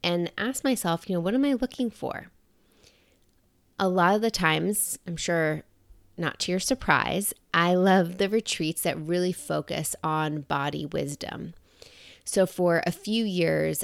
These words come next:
I was going to retreat in Cloud Mountain called Body Wisdom,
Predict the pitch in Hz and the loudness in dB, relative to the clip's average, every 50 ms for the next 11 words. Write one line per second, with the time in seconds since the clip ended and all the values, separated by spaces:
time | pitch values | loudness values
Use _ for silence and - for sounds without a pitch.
0 | - - 160 160 160 165 - - 175 165 160 160 - 165 160 160 156 - - - | -6 -4 -2 -2 -2 -2 -2 -2 0 -2 0 -2 -4 -4 -2 -4 -4 -4 -6 -6
1 | 160 156 151 151 - - _ - - - _ - 165 160 156 156 - - 160 165 | -4 -4 -4 -4 -6 -10 _ -14 -14 -12 _ -6 -6 -6 -6 -6 -6 -6 -4 -4
2 | 160 147 156 156 143 - - 139 151 160 165 180 190 - _ _ _ _ _ _ | -4 -4 -4 -6 -6 -6 -6 -6 -6 -6 -6 -6 -8 -10 _ _ _ _ _ _
3 | - - 165 156 156 156 151 151 151 151 - - - 156 156 156 156 156 147 147 | -12 -6 -4 -2 -2 -2 -2 -4 -4 -6 -8 -4 -2 -2 -2 0 -2 -4 -2 -4
4 | 147 143 - - 170 180 202 220 233 233 | -4 -4 -4 -4 -4 -4 -4 -6 -6 -10